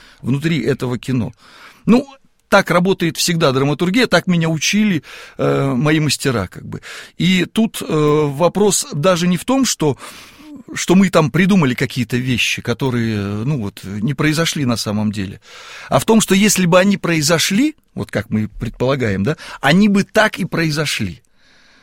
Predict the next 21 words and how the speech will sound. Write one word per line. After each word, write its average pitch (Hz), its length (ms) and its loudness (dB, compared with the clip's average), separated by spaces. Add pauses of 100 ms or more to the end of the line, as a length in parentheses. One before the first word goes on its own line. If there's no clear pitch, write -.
(260)
Потому 190 320 4
что 180 160 2
другого, 202 540 2
вот 180 260 -4
суть 233 280 4
драматургии 190 760 2
именно 185 260 4
в - 80 -8
том, 160 300 -2 (180)
что - 220 -2
внутри 185 360 2
каждого 151 460 0
человека 170 480 0
есть 170 320 0
внутренняя 175 480 0
правда. 127 560 0 (1080)
И 165 80 2
эта 185 180 4
внутренняя 196 460 4
правда 220 420 2
всегда 151 720 0